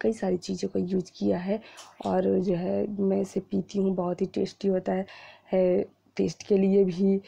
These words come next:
तो आप चाय को स्किप कीजिए, चाय कॉफ़ी को, और उसकी जगह पे आप ये काढ़ा, काढ़ा भी ले सकती हैं। And जो है, ए, मुझे ये बहुत पसंद है, इसीलिए मैंने सोचा कि ये रेसिपी मैं आप लोगों के साथ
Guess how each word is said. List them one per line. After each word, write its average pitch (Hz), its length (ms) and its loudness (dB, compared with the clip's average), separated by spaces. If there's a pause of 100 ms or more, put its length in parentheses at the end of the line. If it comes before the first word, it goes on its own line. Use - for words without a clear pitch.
(320)
तो 190 120 4
आप 180 220 0 (380)
चाय 180 220 0
को 190 160 -2
स्किप - 380 -8
कीजिए, 196 280 0
चाय 190 240 0
कॉफ़ी 185 320 -2
को, 196 160 -2
और 202 240 -2
उसकी 190 240 -4
जगह 190 260 -2
पे 202 60 0
आप 190 140 -4
ये - 220 -10
काढ़ा, 190 300 -2
काढ़ा 190 360 -2
भी 196 100 0
ले 196 140 4
सकती 196 440 -2
हैं। 233 180 -2 (800)
And 190 340 4 (260)
जो 190 140 0
है, 190 280 2 (340)
ए, 190 300 2 (340)
मुझे 196 220 0
ये 220 120 0
बहुत 190 340 -6
पसंद 190 340 -2
है, 190 60 4
इसीलिए 190 340 2
मैंने 190 220 2
सोचा - 240 -8
कि 208 140 -4 (140)
ये 190 180 4
रेसिपी 185 380 -2
मैं 190 180 2
आप 202 220 -6
लोगों 202 120 0
के - 140 -20
साथ - 180 -2